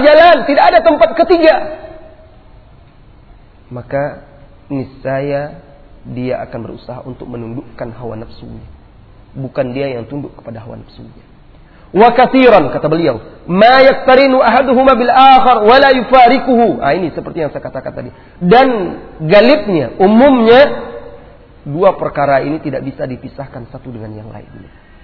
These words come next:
Yang lalai dari Allah otomatis mengikuti hawa nafsunya. Orang yang mengikuti hawa nafsunya pasti orang yang lalai dari, dari Allah Subhanahu wa taala.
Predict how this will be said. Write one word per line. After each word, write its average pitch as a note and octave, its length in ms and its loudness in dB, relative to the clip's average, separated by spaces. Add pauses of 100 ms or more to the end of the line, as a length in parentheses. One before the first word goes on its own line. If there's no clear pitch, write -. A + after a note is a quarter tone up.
(140)
Yang D3+ 260 2
lalai G#3 240 6
dari G#3+ 160 4
Allah A3 400 0
otomatis D3 460 -4
mengikuti C#3 420 -10
hawa B2 220 -8
nafsunya. A2+ 340 -14 (300)
Orang G#3 260 6
yang A3 140 6
mengikuti G3 340 0
hawa A3 140 4
nafsunya A3 420 -2
pasti F3 240 -6
orang D#3 240 -2
yang C3+ 140 -4
lalai C#3 240 0
dari, D#3 260 -2 (380)
dari F3 240 -4
Allah C3 240 -6
Subhanahu C3 600 -12 (120)
wa A2 100 -12
taala. A2 460 -14